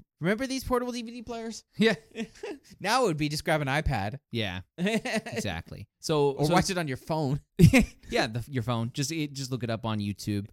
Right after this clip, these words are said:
Speaker 1: Yeah.
Speaker 2: You know, there it is. Um, so then it goes back to Ryu, and they're, they're, like, both, uh, like, deep into playing, uh,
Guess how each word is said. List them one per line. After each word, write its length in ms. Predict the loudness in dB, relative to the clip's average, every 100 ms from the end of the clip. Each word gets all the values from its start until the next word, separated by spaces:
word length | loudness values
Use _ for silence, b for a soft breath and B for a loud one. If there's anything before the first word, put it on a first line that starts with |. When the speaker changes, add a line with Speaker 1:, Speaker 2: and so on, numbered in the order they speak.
| -6
Speaker 1:
Yeah. 380 | 0 2 2 0
Speaker 2:
You 60 |
know, 220 | 0 -2 -6 _
there 220 | -2 0 0
it 80 |
is. 340 | -2 -4 -6 -10 _ -6
Um, 380 | -4 -4 -8 -10 _ -20 -10
so 120 | -8
then 200 | -2 -2
it 60 | 0
goes 180 | 0 0
back 160 | 0
to 100 | -2
Ryu, 260 | -2 -2 -2
and 80 | -2
they're, 200 | -4 -4
they're, 200 | -4 -2
like, 280 | -4 -6 -10 _ -10
both, 640 | -4 -2 -2 -4 -10 -16 -14
uh, 480 | -12 -12 -12 -14 -16 -16 -12
like, 200 | -12 -8
deep 260 | -8 -8
into 180 | -8 -8
playing, 560 | -10 -10 -8 -8 -8 -8
uh, 300 | -10 -12